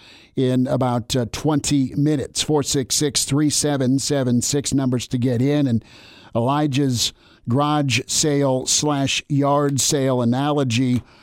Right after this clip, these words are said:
uh, can find some great value, uh, when going to said garage sale. I, I haven't been reminded of it yet by my brother, but I picked up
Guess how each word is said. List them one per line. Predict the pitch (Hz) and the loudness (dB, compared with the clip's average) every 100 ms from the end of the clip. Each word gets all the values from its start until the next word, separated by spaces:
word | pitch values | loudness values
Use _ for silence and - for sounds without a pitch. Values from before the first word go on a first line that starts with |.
| - - - | -20 -18 -4
uh, | 117 120 | -2 0
can | 127 | -2
find | 123 147 139 | 0 0 2
some | - 135 | 0 0
great | 113 143 143 - | 2 0 0 -2
value, | 131 143 156 156 127 107 131 131 - - - - | 0 2 2 2 0 0 0 -2 -10 -20 -20 -4
uh, | 123 120 120 | 0 2 0
when | 135 147 143 | 0 0 2
going | 147 139 139 135 | 2 2 2 0
to | - 151 139 131 135 - | 0 0 2 2 0 0
said | - 139 117 | 0 0 0
garage | 120 143 165 147 | 2 2 2 0
sale. | - 156 127 135 131 - - - - | 0 0 2 0 -2 -6 -20 -20 -4
I, | 135 143 139 | 0 0 0
I | 156 | 0
haven't | 139 165 156 143 | 2 2 0 0
been | 151 147 | 2 2
reminded | 131 139 165 190 170 | 2 2 2 2 0
of | 139 143 | 0 0
it | 131 | 0
yet | 139 131 127 | 0 0 -2
by | 131 | 0
my | 127 113 | 0 0
brother, | 113 147 220 - - 135 - - - - - - - _ _ - | 0 2 2 0 -4 -6 -8 -18 -20 -20 -20 -20 -20 _ _ -4
but | 135 156 147 - | 0 2 0 0
I | 160 | -2
picked | 170 196 - 170 | 0 -2 -2 0
up | 151 147 - | 2 0 -2